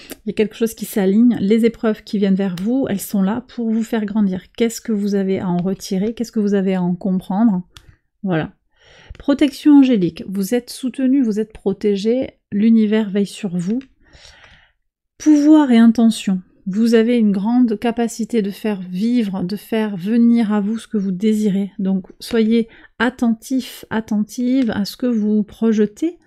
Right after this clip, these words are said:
aux intentions que vous posez, euh, sur, euh,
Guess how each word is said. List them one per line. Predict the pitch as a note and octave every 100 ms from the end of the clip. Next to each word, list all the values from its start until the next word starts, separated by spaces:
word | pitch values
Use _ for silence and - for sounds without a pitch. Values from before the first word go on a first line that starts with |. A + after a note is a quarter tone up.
| - _ _ -
aux | G#3+
intentions | B3 A#3+ A#3+ A3+ C#4+
que | C4+
vous | A3 A3
posez, | A3 A#3 A3 G3+ A3 - - - - - - -
euh, | G3+ G3 G3 G3 G3+ F#3+ G#3+ _
sur, | - - - A3+ A#3 G#3+
euh, | F#3 F3+ F3+ F3+ F3+